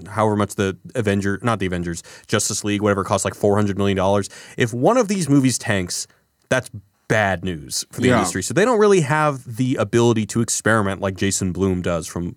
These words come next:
Speaker 1: or Blum, or from whatever, Bl-, from Blumhouse. So I think that, I think that, and, and Jason Blum also is one of the reasons why Get Out was made. So I think that just keep your eyes on him. And yeah, maybe a lot of it is schlocky.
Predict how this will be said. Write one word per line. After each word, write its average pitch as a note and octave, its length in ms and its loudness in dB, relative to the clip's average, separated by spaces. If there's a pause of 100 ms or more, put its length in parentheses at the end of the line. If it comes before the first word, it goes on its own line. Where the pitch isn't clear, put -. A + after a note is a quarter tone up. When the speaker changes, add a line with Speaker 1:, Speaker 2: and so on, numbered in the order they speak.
Speaker 1:
or F#2+ 120 -4
Blum, F2+ 400 -2
or E2 100 -6
from F#2 200 -8
whatever, G2 260 2
Bl-, F2+ 140 -6
from F#2 220 -2
Blumhouse. F2+ 680 -4 (400)
So A2 160 0
I A2+ 180 2
think D3+ 320 -2
that, A#2 240 0 (460)
I A#2 80 0
think D#3+ 180 0
that, C3 240 0
and, A2+ 160 0
and A#2 140 0
Jason A#2 260 2
Blum G#2 220 4
also F#2+ 340 2
is F#2 160 -2
one G2 140 0
of F2+ 40 0
the F#2 60 -2
reasons F#2 300 -2
why F2+ 100 0
Get F2+ 160 -4
Out F2 180 -2
was F2 120 -10
made. F2+ 240 -2
So G2+ 100 0
I G2+ 80 4
think A2+ 200 -2
that G2+ 140 0
just - 140 -8
keep B2 180 0
your G#2+ 120 2
eyes G#2+ 180 2
on G2+ 160 0
him. A2 180 -2
And F2+ 140 -4
yeah, G#2 200 2
maybe G#2+ 200 0
a G#2 80 2
lot G2 160 2
of G#2 60 0
it F#2+ 100 0
is F2+ 60 -4
schlocky. G#2+ 680 0